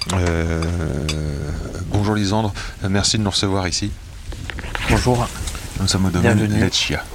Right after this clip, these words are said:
Speaker 1: Merci. C'est remarquable, hein. Le cadre est incroyable. Euh, on a...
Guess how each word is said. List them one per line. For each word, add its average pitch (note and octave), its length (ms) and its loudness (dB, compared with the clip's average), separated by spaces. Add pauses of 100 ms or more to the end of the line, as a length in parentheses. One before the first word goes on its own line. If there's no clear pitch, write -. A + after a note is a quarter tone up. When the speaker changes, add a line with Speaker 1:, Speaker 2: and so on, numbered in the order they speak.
Speaker 1:
Merci. C3 360 0 (1300)
C'est - 160 0
remarquable, F2+ 540 2
hein. - 60 4 (140)
Le F2 100 0
cadre F#2 400 2
est - 220 -4
incroyable. G2+ 680 0
Euh, F2+ 160 -2 (920)
on D#2+ 100 -4
a... E2 80 0